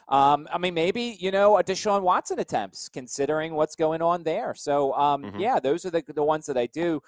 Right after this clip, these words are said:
Speaker 1: So, yeah, Andy, what do you think? I mean, Franco Harris, the Raiders, the opponent, the Immaculate Reception, fifty-year anniversary. Is Najee Harris in for a big game potentially? Is Tomlin the type to feed into something like that?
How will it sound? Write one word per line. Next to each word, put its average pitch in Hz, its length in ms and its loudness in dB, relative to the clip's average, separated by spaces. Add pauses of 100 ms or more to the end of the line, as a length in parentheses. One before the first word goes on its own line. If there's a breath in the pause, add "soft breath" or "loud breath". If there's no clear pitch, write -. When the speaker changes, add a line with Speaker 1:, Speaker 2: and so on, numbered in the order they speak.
(220 soft breath)
Speaker 1:
So, 196 120 0
yeah, 220 160 6
Andy, 175 300 -4
what 180 160 6
do 208 60 -4
you 202 80 -4
think? 196 300 -4
I - 20 0
mean, 165 280 -6 (140)
Franco 175 360 0
Harris, 165 600 0
the 131 300 2
Raiders, 175 420 0
the 165 160 -4
opponent, 165 520 -4
the 127 80 -4
Immaculate 156 520 -2
Reception, 156 540 -2
fifty-year 165 560 -4
anniversary. 151 800 -2 (380 soft breath)
Is 135 200 -4
Najee 165 420 0
Harris 160 400 0
in 151 160 -6
for 147 200 0
a 139 60 0
big 147 240 -6
game 180 240 -6
potentially? 143 480 -6
Is 131 100 -4
Tomlin 156 460 0
the 147 100 0
type 139 300 -2
to 131 80 -6
feed 135 280 -8
into 123 220 -10
something 113 320 -8
like 101 200 -10
that? 80 260 -10